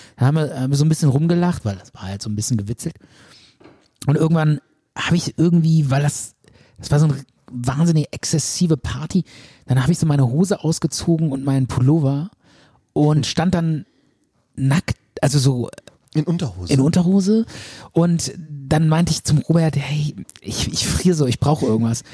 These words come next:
Speaker 1: Und dann hat er mir seine Lederjacke geliehen. Die war so rot, das ist so rotes Leder mit so innen an, an dem Reißverschluss war so Fell.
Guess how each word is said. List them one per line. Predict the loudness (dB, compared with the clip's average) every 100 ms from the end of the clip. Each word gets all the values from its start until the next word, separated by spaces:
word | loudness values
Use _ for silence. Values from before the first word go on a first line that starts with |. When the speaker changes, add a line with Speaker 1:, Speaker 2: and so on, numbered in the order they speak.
| -12 -4 0
Speaker 1:
Und |
dann | 0 0
hat | -2 -2
er | 2 4
mir | 4 4
seine | 4 2
Lederjacke | 2 0 -2 -2 -4 -4
geliehen. | -2 -2 -2 -2 0 -2 -2 -4 -2
Die | -2
war | 0 2
so | 2
rot, | 0 0 0 0 0 -2 -4
das | -2 -2
ist |
so | 0
rotes | 0 0 0 0 -2
Leder | 0 2 2 4
mit | 2 2
so | -4 -4 _
innen | 0 4 4 2 0
an, | -6 0 0
an | 0 2 2
dem | 2 0 -2 -6 -20 -20 _ _
Reißverschluss | -2 0 0 0 0 0
war | 0
so | 2 0
Fell. | 0 -4 -4 -4 -8